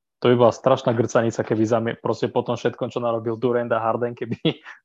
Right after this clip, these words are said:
Lillardovi proste, čo bol verný desať rokov Portlandu, keby mu zamietli trade, tak to by bol proste úplný otras. Ale to bolo, to bolo tiež také zaujímavé, lebo v podstate ty vidíš stále, že nejaký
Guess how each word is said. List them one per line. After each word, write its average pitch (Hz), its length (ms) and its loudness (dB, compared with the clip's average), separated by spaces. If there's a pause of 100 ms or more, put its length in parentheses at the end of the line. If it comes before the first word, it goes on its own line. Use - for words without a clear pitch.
Lillardovi 127 560 4
proste, 117 320 -2
čo 120 160 -2
bol 117 160 -4
verný 123 320 0
desať 120 320 -4
rokov 120 320 -6
Portlandu, 120 480 -4
keby 120 160 -6
mu 117 80 -6
zamietli 117 480 -2
trade, 117 280 -2
tak - 200 -8
to 113 80 -8
by 113 80 -8
bol 110 160 0
proste 123 320 -6
úplný 117 360 -2
otras. 117 360 2 (640)
Ale 110 640 4 (840)
to 123 80 4
bolo, 139 160 6
to 170 80 0
bolo 175 80 2
tiež - 160 -8
také - 160 -4
zaujímavé, 139 400 4
lebo 120 480 0
v - 160 -20
podstate 131 320 0
ty 127 160 -2
vidíš 123 240 -4
stále, 156 320 0
že 113 160 -6
nejaký 117 260 -6